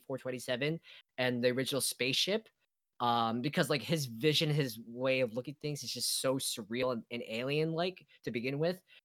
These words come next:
Uh, and that's juxtaposed to the rest of the production team, where they went for this really practical, a really realistic version of, of, like, the spaceships of the, the Nos-, Nostromo.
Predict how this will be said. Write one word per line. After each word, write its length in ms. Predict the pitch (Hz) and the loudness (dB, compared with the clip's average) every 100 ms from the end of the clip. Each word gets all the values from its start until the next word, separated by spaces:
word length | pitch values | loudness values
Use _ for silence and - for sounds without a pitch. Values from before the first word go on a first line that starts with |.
| _ | _
Uh, 280 | 127 123 120 135 | 2 4 2 0
and 120 | 151 | 2
that's 300 | 160 - - 156 | 2 0 -6 -2
juxtaposed 760 | 170 - 151 - 147 160 - - | 0 0 -2 2 2 2 0 -2
to 360 | 143 135 127 - - - | 0 0 -2 -6 -18 -10
the 80 | 131 | -2
rest 180 | 131 147 | 0 0
of 60 | 143 | 0
the 60 | |
production 400 | 139 127 139 170 | -2 -2 -2 -4
team, 300 | 147 147 151 | -2 -2 0
where 120 | 131 | 2
they 140 | 127 127 | 2 2
went 260 | 120 131 - | 0 -4 -6
for 240 | - 143 | -8 -6
this 340 | 127 120 - - _ _ _ _ | -4 -2 -4 -8 _ _ _ _
really 260 | 120 147 151 | -2 2 2
practical, 960 | - - 135 139 - 139 143 139 135 131 _ _ _ _ - | -2 -2 0 0 -4 -2 0 2 2 -2 _ _ _ _ -4
a 120 | 120 | -4
really 760 | 113 139 143 139 135 131 127 - | 0 2 4 2 2 0 -4 -6
realistic 580 | 123 156 147 147 - 123 | 4 6 6 4 0 -2
version 640 | 110 131 131 165 156 175 - _ _ _ _ | 2 2 2 0 0 -2 -8 _ _ _ _
of, 640 | 117 113 113 110 110 107 - - - | -2 0 2 0 -2 -4 -10 -14 -8
of, 120 | 123 | -2
like, 180 | 127 113 | -2 0
the 80 | - | -4
spaceships 720 | - 131 127 104 98 - - | 0 0 0 -2 -4 -6 -4
of 140 | 113 | -6
the, 160 | 113 98 | -6 -8
the 100 | 113 | -6
Nos-, 340 | 120 120 113 - | -4 -2 -4 -6
Nostromo. 720 | 123 - - 117 104 90 78 | -8 -6 -4 -4 -6 -10 -16